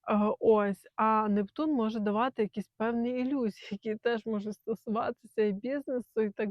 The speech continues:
далі. І, м, е, от, і, е, н-, просто не попадіться на цей гачок. Наступне — це планети Юпітер і Уран, які знаходяться в знаці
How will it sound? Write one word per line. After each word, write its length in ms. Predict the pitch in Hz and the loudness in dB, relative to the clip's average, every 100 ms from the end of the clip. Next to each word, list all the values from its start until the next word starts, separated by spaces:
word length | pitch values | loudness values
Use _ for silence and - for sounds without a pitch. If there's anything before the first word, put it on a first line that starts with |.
| - | -4
далі. 400 | 240 262 254 233 - - - - - | -4 -2 0 -2 -6 -18 -20 -20 -6
І, 240 | 233 240 240 | -2 0 2
м, 400 | 226 220 208 214 _ _ _ _ _ _ _ _ _ _ _ _ _ _ _ _ - - | 0 -2 -4 -10 _ _ _ _ _ _ _ _ _ _ _ _ _ _ _ _ -20 -10
е, 420 | 233 226 208 214 - | -6 -4 -4 -4 -4
от, 640 | 220 220 220 214 208 - | -2 0 0 0 -2 -6
і, 480 | - 233 226 226 220 | -6 0 2 2 2
е, 160 | 220 214 - - - 220 | 0 -2 -10 -20 -10 0
н-, 480 | 202 202 214 - 202 | 2 2 0 -4 -2
просто 540 | 233 240 - 220 214 - 220 | 0 0 0 0 0 0 2
не 220 | 208 208 | 2 2
попадіться 640 | - 208 202 269 277 226 | 0 -2 0 -2 -2 0
на 160 | 202 196 | 0 0
цей 220 | - 226 | 0 0
гачок. 580 | 220 220 - 196 - _ _ - - - | 0 -4 -4 -4 -4 _ _ -20 -20 -8
Наступне — 680 | 214 214 - - 320 - 240 - | 0 0 0 -2 -2 0 -2 0
це 100 | 220 | -2
планети 600 | - 214 208 247 254 214 | 0 0 0 -2 -2 -2
Юпітер 560 | 208 202 247 - 214 - | -2 -2 -6 -4 -6 -4
і 100 | 240 | -2
Уран, 520 | 202 190 190 190 208 - | 0 0 -2 -4 -4 -4
які 280 | 214 233 | -6 -4
знаходяться 720 | 208 226 - 226 226 202 - 196 | -4 -6 -4 -4 -4 -6 -6 -6
в 60 | |
знаці 600 | 180 214 214 208 - 202 | -6 -4 -2 -4 -6 -10